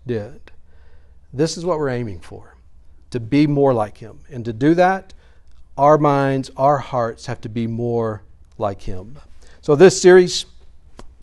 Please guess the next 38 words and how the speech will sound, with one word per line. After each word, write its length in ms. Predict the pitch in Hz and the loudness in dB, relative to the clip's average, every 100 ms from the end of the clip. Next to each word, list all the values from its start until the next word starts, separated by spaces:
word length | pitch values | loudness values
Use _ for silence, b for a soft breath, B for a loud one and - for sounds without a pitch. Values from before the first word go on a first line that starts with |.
| - | -8
is 140 | 160 120 | -4 6
not 180 | 175 | 6
about 280 | 175 170 160 | 10 8 8
getting 260 | 160 160 156 | 4 4 6
us 140 | 147 | 4
to 80 | 160 | 2
act 240 | 139 143 | -4 -2
differently. 480 | 147 - 117 - 110 - - - - - - - - | -4 -6 -8 -16 -20 -20 -20 -20 -20 -20 -20 -20 -8
So, 320 | 123 117 117 - - | -8 -8 -12 -20 -20
you 120 | 139 120 | -14 -10
know, 120 | 117 | -4
I'm 120 | 143 | 0
not 140 | 160 | 0
gonna 100 | 151 | 2
be 80 | 151 | 2
talking 280 | 156 156 147 | 6 6 6
about 360 | 131 143 151 123 | -2 -4 -8 0
do 160 | 175 | 4
better, 480 | 156 160 156 156 143 | 8 10 10 6 2
try 340 | - - 151 | 0 2 2
harder. 480 | 139 147 131 120 - - - - - - - - - | 2 0 0 -6 -14 -20 -20 -20 -20 -20 -20 -20 -4
In 80 | 160 | 4
one 160 | 226 | 4
sense, 180 | 220 202 | 6 4
that 140 | 196 180 | 4 4
is 160 | 185 | 2
true. 380 | - 202 170 110 - 123 | 2 2 2 0 -12 -10
I 20 | |
mean, 140 | 127 | -8
sometimes 360 | 127 156 160 147 | -4 0 2 2
you 80 | 147 | -2
just 140 | 156 | 2
gotta 240 | 165 156 143 | 4 4 0
tell 320 | - 180 175 | 2 6 6
yourself, 560 | 156 - 135 110 - - - b b b b b - | 4 -2 -4 -4 -8 -20 -20 b b b b b -4
"Do 160 | 131 185 | 4 8
better, 380 | 165 175 151 107 | 10 10 8 0
Steve. 480 | - 123 139 143 | -6 -8 -8 -12